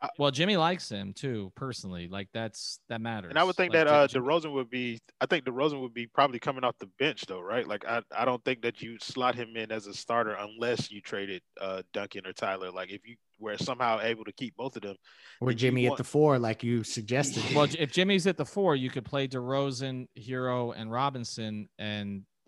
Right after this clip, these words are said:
Speaker 2: I mean, you're gonna outscore a hell of a lot of
Speaker 1: Yeah.
Speaker 2: teams. I mean, I
Speaker 1: Yeah, but it's like,
Speaker 2: <laughs>
Speaker 1: I, I, I'm thinking about pairing, uh, Goran with, uh, DeRozan off the bench, and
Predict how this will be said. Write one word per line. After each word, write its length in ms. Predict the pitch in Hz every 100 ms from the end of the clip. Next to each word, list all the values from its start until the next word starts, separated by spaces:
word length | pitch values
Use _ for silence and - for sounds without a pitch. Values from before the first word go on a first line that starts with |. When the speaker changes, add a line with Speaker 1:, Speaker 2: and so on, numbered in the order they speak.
| -
Speaker 2:
I 80 | 107
mean, 260 | 107 104
you're 140 | 104 110
gonna 160 | 107
outscore 580 | 101 104 - - 127 113
a 20 |
hell 200 | 95 104
of 80 | 98
a 40 | 98
lot 180 | 95
of 60 | 90 -
Speaker 1:
Yeah. 180 | 127 101
Speaker 2:
teams. 200 | 95 95
I 60 |
mean, 120 | 98
I 120 | 101 107 123
Speaker 1:
Yeah, 160 | 147 180
but 200 | 175 170
it's 160 | 170
like, 140 | 190 165
Speaker 2:
<laughs> 60 | -
Speaker 1:
I, 280 | 165 156 170
I, 40 |
I'm 80 | 185
thinking 240 | 208 190
about 260 | 165 160 143
pairing, 420 | 180 165 156 147 135
uh, 200 | 139 131 120
Goran 640 | 131 165 180 147 131 120 117 _ _
with, 260 | 123 131 117
uh, 280 | 117 117 113
DeRozan 420 | 120 113 113 107 107
off 200 | 113 117 -
the 80 |
bench, 400 | 101 135 113 - -
and 240 | 117 123